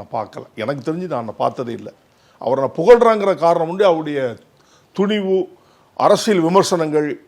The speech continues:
மத்த கட்சிகளை பத்தி என்ன சொல்லணுமோ அதை பாயிண்ட் அவுட் பண்ணி சொல்றது. அவர் இது வரைக்கும் எந்த அரசியல் தலைவர், மாநில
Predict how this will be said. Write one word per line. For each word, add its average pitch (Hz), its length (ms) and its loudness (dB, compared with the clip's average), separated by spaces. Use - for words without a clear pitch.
மத்த 156 260 -2
கட்சிகளை 202 420 0
பத்தி 156 240 -6
என்ன 208 200 4
சொல்லணுமோ 202 440 4
அதை 143 100 2
பாயிண்ட் 185 220 2
அவுட் 156 140 -2
பண்ணி 147 220 -8
சொல்றது. 135 260 -8
அவர் 123 240 -4
இது 139 140 -6
வரைக்கும் 151 300 -4
எந்த 175 120 -2
அரசியல் 147 340 -6
தலைவர், 147 260 0
மாநில 156 220 0